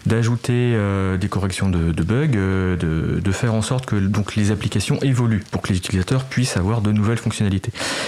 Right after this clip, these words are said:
Et les opérationnels, donc, sont ceux qui vont,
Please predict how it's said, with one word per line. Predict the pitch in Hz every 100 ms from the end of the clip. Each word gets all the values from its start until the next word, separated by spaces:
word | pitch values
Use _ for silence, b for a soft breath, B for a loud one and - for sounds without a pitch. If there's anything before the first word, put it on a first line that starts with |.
| B -
Et | 143
les | 131 139 139
opérationnels, | 135 131 117 - 98 135 196 143
donc, | 135 180
sont | - 135 127
ceux | - 170
qui | 185 -
vont, | 117 127 139